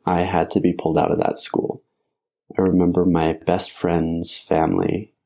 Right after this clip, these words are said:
pretty much went no contact with me because they felt that my parents were coddling me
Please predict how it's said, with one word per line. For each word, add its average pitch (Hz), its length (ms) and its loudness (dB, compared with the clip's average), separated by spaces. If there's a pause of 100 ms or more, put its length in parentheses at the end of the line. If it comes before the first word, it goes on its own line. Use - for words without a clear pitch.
(760)
pretty 123 160 2
much 117 240 2
went 113 320 2
no 110 300 4
contact - 920 -2 (120)
with 82 260 0
me - 260 -2
because - 520 0
they 85 120 2
felt - 520 -2
that 76 300 0 (1120)
my 92 160 4
parents 85 400 -2
were 90 120 2
coddling 80 560 0
me 78 380 0